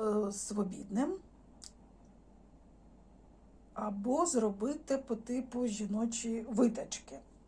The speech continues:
Але я зробила трохи по-іншому. Зараз покажу свою схему. Не лякайтеся, чи в мене чернетка. І ось я собі намалювала схему свого светру.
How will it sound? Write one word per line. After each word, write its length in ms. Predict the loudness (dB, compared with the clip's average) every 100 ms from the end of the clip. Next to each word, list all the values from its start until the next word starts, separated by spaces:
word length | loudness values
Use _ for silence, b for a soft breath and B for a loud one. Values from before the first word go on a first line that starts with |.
| -20 -20 -20 -20 -20 -20 -10
Але 280 | -2 2
я 200 | 4 4
зробила 540 | 4 0 0 0 0 0
трохи 320 | 0 -4 -4
по-іншому. 600 | -4 -4 -4 -8 -10 -12 -14 -20 -20 -20 -20 B B B B B -10
Зараз 280 | -4 0 -2
покажу 480 | -4 -8 -4 -2 -2
свою 320 | -2 -2 -2
схему. 220 | -4 -10 -4 4
Не 180 | 6
лякайтеся, 600 | 6 6 8 8 6 0
чи 260 | 2 6 8
в 40 |
мене 340 | 10 8 8 6 B B
чернетка. 640 | 4 4 4 2 0 0 0 0 B B B 0
І 120 | 2 4
ось 300 | 4 2 0
я 300 | 6 10 10
собі 280 | 8 2 4
намалювала 720 | 6 6 6 6 6 6 6
схему 760 | 6 4 6 8 8 8 8 4 B B B B -20 b b b -8
свого 360 | -4 2 6 6
светру. 480 | 6 4 2 -10